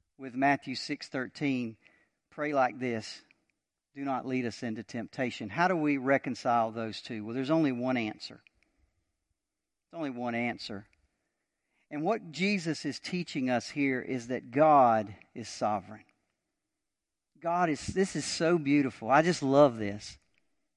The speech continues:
I just love this. Because what he's teaching us here, even when it comes to your temptation, your Father's in control.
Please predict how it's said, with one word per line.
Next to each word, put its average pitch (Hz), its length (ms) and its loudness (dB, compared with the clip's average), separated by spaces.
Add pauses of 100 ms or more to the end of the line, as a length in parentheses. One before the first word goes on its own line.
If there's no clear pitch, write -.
(120)
I 165 120 -12
just 170 220 -8
love 131 260 2
this. 110 360 -8 (420)
Because 185 180 -2
what 226 160 2
he's 190 160 -2
teaching 226 360 0
us 151 180 4
here, 165 360 4
even 247 520 2
when 214 140 4
it 170 140 -4
comes 196 440 -2
to - 120 -8
your 160 140 -2
temptation, 147 880 -6 (600)
your 127 120 -18
Father's 135 440 0
in 117 140 -4
control. 107 460 -8